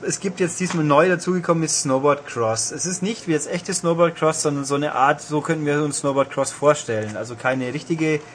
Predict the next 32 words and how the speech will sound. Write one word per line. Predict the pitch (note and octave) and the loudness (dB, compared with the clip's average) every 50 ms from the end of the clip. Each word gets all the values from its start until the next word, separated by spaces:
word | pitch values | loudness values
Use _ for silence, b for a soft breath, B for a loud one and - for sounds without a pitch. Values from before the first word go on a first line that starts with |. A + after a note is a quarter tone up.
| B B B B B B - | B B B B B B -4
Hindernispiste, | - E3+ F3 E3+ E3 E3 D#3+ - - - F3 F3 E3+ F3 - E3+ E3 E3 D3+ | -2 0 2 2 2 2 0 -2 -4 0 0 0 0 0 -2 0 0 2 2
sag | D#3 D3+ | 2 2
ich | D3+ D3 | 0 0
jetzt | D#3+ - - | -4 -4 0
mal, | D3+ C#3+ C#3+ C3+ | 2 2 2 2
wie | C3+ | -2
es | C3 - | -6 -6
offiziell | - D3 B2 - C3+ - - D3+ D#3 E3 | -6 -8 -8 -6 -8 -2 0 2 2 2
ist, | D#3+ - | 0 0
sondern | - D3 C#3 C#3 C#3 | 0 0 0 0 0
mehr | C3+ C3+ C3+ | 2 2 2
normale | C3 C3 B2 B2 A#2+ B2 C3+ C#3+ | 2 2 0 2 2 2 2 0
Piste, | C#3+ - D3+ D3 - - C3 | -2 -4 -6 -6 -4 -4 0
wo | B2+ | 0
halt | B2+ B2+ | 2 2
ein | B2+ A2+ | 0 -2
paar | A#2+ A#2+ A#2+ | -2 -2 -2
Rampen | A#2 A#2 C3+ D3+ E3+ E3+ | -2 -4 -6 -6 -8 -8
stehen. | D3+ - F3+ F3 F#3+ G#3 - - B B B B B B B B B B B B B B - | -6 -2 -2 -2 -2 -4 -6 -12 B B B B B B B B B B B B B B -6
Es | - D#3 - - | -4 -4 -4 2
gibt, | - E3 D#3 D3+ D3+ - - - - - - - | 4 4 4 4 4 -4 -14 -16 -16 -16 -16 -6
äh, | - D#3 D3 C#3+ C#3+ C#3+ C#3+ C#3 | -2 0 2 2 2 2 0 -2
Ski | - - - G3 G3+ | -4 -6 -2 2 6
Alpin | G3+ F3+ F3 F3 - F3+ E3+ | 6 6 6 6 2 0 0
Freeride, | E3 - - F#3 G#3 G3+ F3 D3+ C3+ B2+ C3 C3 | 0 0 -2 -2 2 6 6 6 6 6 4 0
das | C3+ C#3+ | -6 -8
ist | D3 | -6
das | C#3+ C3+ - | -8 -8 -4
gleiche, | C3+ B2 A#2 C3+ D3+ C#3+ C3+ C3 D3 | -2 -2 0 0 0 0 0 -2 0
bloß | C#3+ C#3+ B2+ - | -2 -4 -6 -6
mit | C#3 B2 | -8 -8
Skien. | - - B2 C3+ F#3 C4+ | -8 -6 -4 -4 -4 -4